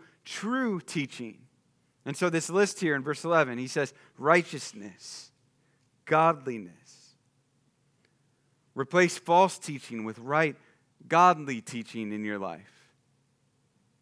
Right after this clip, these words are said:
You know, some people take in shows and movies and music and podcasts that subtly or not so subtly, subtly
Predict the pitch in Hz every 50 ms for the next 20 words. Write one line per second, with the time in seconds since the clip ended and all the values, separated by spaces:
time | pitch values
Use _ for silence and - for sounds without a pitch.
0 | _ _ _ _ _ _ _ _ _ _ _ _ _ _ _ _ _ _ _ _
1 | _ _ _ _ _ _ _ _ _ _ _ _ _ _ _ _ _ _ _ _
2 | - 123 131 127 - 147 147 143 131 151 139 131 127 127 113 107 110 - _ _
3 | _ _ _ _ _ _ _ _ _ _ - _ _ _ _ - - 151 147 139
4 | 117 135 135 120 113 110 - - 135 135 135 135 135 135 120 113 110 98 101 107
5 | 120 127 123 131 131 127 127 117 107 104 92 92 92 98 - 110 113 117 127 131
6 | 135 123 127 139 139 135 - _ - _ _ _ _ _ _ _ _ _ - 113
7 | 104 - - 131 131 135 131 - - 139 131 123 123 117 - - 120 110 - -
8 | - 139 139 131 131 127 120 113 117 127 135 123 120 127 131 139 135 - - -
9 | 123 113 - - 131 131 127 120 117 101 87 98 113 107 104 - - - - -
10 | 127 120 123 117 110 107 104 101 98 101